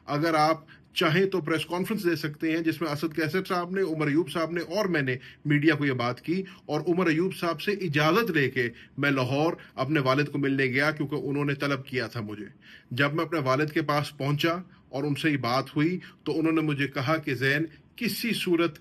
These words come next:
ये तरमीम जो है कामयाब नहीं होनी चाहिए और आप वापस रूपोशी में चले जाएं।" सोलह तारीख को मैं जब निकला हूं लाहौर से तो मैंने फैसला किया केपीके जाने का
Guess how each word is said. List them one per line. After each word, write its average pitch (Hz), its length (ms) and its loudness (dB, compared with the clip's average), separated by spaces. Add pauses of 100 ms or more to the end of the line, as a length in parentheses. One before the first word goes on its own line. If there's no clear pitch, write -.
(180)
ये 147 120 2
तरमीम 147 580 0 (120)
जो 139 160 0
है 135 140 0
कामयाब 135 480 0
नहीं 165 200 2
होनी 147 240 2
चाहिए 143 480 -2 (280)
और 151 360 0
आप 143 340 0
वापस 131 460 0
रूपोशी 135 540 -2
में 127 220 0 (240)
चले 139 220 2
जाएं।" 107 240 -6 (380)
सोलह 190 440 4
तारीख 160 360 2
को 165 420 -2 (200)
मैं 147 260 4
जब 151 220 0
निकला 143 300 4
हूं 151 460 2
लाहौर 131 340 0
से 160 300 0 (260)
तो 139 80 -2
मैंने 139 220 2
फैसला 165 460 2
किया 165 340 2
केपीके 170 540 2
जाने 180 280 2
का 170 300 -4